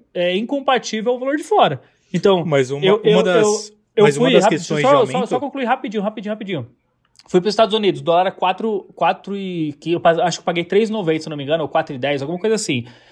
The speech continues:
Speaker 1: Eu fui pros Estados Unidos, comprei meu MacBook e voltei. O valor da minha passagem do Mac era mais barato do que o Mac aqui no Brasil.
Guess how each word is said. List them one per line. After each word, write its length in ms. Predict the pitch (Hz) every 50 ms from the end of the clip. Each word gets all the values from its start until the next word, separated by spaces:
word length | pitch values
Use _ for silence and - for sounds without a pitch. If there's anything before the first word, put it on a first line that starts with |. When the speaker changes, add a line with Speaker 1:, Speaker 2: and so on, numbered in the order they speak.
| _ _ _ _
Speaker 1:
Eu 120 | - 170 165
fui 180 | - 233 262
pros 140 | 240 277 277
Estados 260 | 233 - 254 240 208
Unidos, 240 | 208 196 214 214 -
comprei 260 | - 208 196 214 214
meu 140 | 220 233 226
MacBook 480 | 226 220 214 - 208 180 175 202 202 -
e 20 | 214
voltei. 560 | 214 226 233 233 - 190 160 143 123 117 - _ _ _ _ _ _
O 120 | - 180 160
valor 260 | 175 190 190 220 240
da 100 | 262 262
minha 140 | 254 254 247
passagem 640 | - 240 226 - - - 190 170 156 147 170 202 226
do 120 | 220 202
Mac 280 | 175 175 185 214 214 - 202
era 100 | 185 175
mais 180 | 180 202 196
barato 360 | 180 180 185 180 180 185 -
do 100 | - 214
que 100 | 208 -
o 60 | 214 208
Mac 220 | 202 208 208 -
aqui 160 | 202 - 220
no 60 | 214 202
Brasil. 440 | 214 226 220 180 160 147 131 123